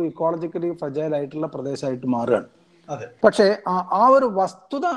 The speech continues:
Speaker 1: നിലനിൽക്കുന്ന അവസരത്തിൽ തന്നെ നമ്മള് പരിസ്ഥിതി സംരക്ഷണം എന്ന് പറയുന്ന വാക്ക് തന്നെ വികസന വിരുദ്ധമാണ് എന്നുള്ള നിലയിലേക്കാണ്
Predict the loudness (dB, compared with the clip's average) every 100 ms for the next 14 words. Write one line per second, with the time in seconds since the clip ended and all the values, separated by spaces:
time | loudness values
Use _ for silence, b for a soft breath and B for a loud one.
0 | -6 -8 -6 -4 -6 -8 -6 -6 -6 -8
1 | -6 -6 0 0 0 -6 _ _ _ _
2 | _ -2 0 4 4 4 0 -4 -2 -2
3 | -2 -8 -6 -2 -2 0 -2 -2 -6 -4
4 | -2 -2 0 2 2 0 0 2 2 0
5 | 0 0 0 -2 -6 -8 -8 -6 -6 -4
6 | -4 -4 -4 -2 0 0 -2 -4 -4 -4
7 | -2 -4 0 0 0 -2 -2 -6 -10